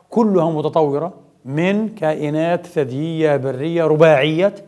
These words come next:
الأطراف، وكان عندها أربعة أطراف،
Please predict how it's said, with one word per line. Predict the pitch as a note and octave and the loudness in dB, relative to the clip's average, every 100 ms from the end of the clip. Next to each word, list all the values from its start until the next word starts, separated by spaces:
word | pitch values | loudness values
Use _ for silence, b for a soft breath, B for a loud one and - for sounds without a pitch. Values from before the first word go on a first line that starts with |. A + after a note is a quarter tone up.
| b b b C3 | b b b -12
الأطراف، | B2+ C3 F#3 A#3 G3 - - _ _ _ _ | -8 -8 -2 0 0 -4 -20 _ _ _ _
وكان | A2+ D#3 C3 | -6 -4 -4
عندها | D3+ C3 A2+ | -4 -4 -6
أربعة | D#3+ F3+ | -6 -6
أطراف، | F3+ G3 A3+ F3 - | -8 -10 -10 -12 -14